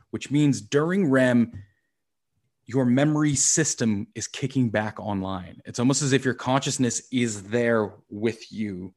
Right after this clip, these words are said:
as you're going through sleep. So it's a very unique spot.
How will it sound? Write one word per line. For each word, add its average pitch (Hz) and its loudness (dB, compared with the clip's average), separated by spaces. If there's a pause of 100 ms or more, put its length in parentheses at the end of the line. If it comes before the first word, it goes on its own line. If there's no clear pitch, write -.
(180)
as 110 -2
you're 110 -2
going 107 -2
through 107 -6
sleep. - -10
So - -6
it's - -10
a 107 -8
very 127 0
unique 120 2
spot. - -10